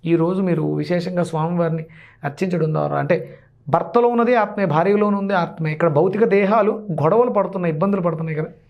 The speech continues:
మీరు ఆదిత్య హృదయాన్ని నియమనిష్టలతో చేస్తే రెగ్యులర్గా ఈ రోజు ప్రారంభించి ఇక్కడి నుంచి అలా చేసుకుంటూ వెళితే ఈ సప్తమి నుంచి మనకి, ఆ, మహాశివరాత్రి వరకు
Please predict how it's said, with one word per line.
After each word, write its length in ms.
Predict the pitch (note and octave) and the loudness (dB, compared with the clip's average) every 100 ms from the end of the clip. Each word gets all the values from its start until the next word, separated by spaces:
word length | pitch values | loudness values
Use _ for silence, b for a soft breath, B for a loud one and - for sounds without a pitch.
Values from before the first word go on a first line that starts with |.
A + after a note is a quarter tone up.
| b b b b - | b b b b -6
మీరు 160 | D3+ | -2
ఆదిత్య 360 | D3 E3+ G3 G#3+ | 0 0 2 2
హృదయాన్ని 400 | G3+ F#3+ F#3+ F#3 | 2 2 0 -2
నియమనిష్టలతో 680 | E3 E3+ F#3 F3 F#3 F3+ F3 D#3 | 0 0 -2 -4 -6 -4 -4 -4
చేస్తే 480 | D3+ - C#3+ C#3 | -8 -8 -8 -2
రెగ్యులర్గా 600 | C#3+ C#3+ D#3 E3+ C3+ C3+ - B B | -2 2 4 4 2 -6 -10 B B
ఈ 60 | F#3 | 2
రోజు 220 | G#3+ A3+ | 4 4
ప్రారంభించి 520 | G#3 E3+ F#3 F3+ F3+ | 2 2 0 -2 -2
ఇక్కడి 200 | F3+ F3 | -2 -2
నుంచి 100 | G3 F#3+ | 0 0
అలా 140 | F3+ F3+ | 0 0
చేసుకుంటూ 360 | F3+ G#3 G3 | -2 -2 0
వెళితే 440 | E3+ D#3 D3 C#3+ D3 B B B | 2 2 0 -2 -6 B B B
ఈ 140 | G3+ | -2
సప్తమి 480 | G#3+ C#4 - A#3 A3+ | 0 0 0 -2 0
నుంచి 300 | A3 G#3+ A3 | -2 -4 -2
మనకి, 460 | G3 F#3 F#3+ F3+ F3+ B B - | -2 0 -2 -4 -6 B B -10
ఆ, 200 | D#3+ D#3 E3+ | -6 -4 0
మహాశివరాత్రి 720 | E3+ G3+ G#3 G3 F#3+ F#3 F3 | 2 2 2 2 2 0 0
వరకు 400 | E3 D#3+ F3 | 0 0 -6